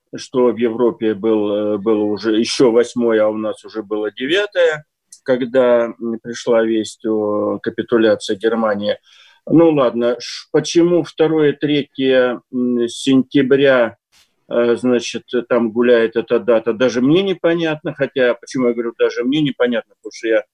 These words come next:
считаю себя, в общем-то, достаточно много знающим об этой войне, я имею в виду,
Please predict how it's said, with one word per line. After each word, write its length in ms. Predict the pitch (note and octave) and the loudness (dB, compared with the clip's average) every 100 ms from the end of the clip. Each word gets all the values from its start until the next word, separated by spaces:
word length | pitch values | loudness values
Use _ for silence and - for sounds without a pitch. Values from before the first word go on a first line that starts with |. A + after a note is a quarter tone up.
| _ _ _ _ - - A2 - _ | _ _ _ _ -20 -10 -10 -10 _
считаю 460 | - - A#2+ A#2+ A2 | -6 -4 2 4 4
себя, 220 | - A#2 | 0 -2
в 60 | A2 | -2
общем-то, 340 | - F#2+ A2 | -6 -8 -8
достаточно 840 | G2 A2 - G#2+ - - G#2+ G2+ G2+ | -6 -4 -2 -2 -4 -6 -2 -2 -2
много 400 | A2 A#2+ G2+ G#2+ | 0 0 0 -2
знающим 600 | G#2 A2 G2+ - G#2+ G#2 | 0 0 0 -2 -6 -6
об 140 | G2 | -2
этой 300 | G#2+ - G#2+ | -2 -2 -2
войне, 420 | A2 B2 D3 F#3 | 2 2 2 0
я 140 | E3+ D#3+ | 0 0
имею 260 | D3+ D3 | -2 -4
в 20 | C3+ | -6
виду, 220 | C#3 | -6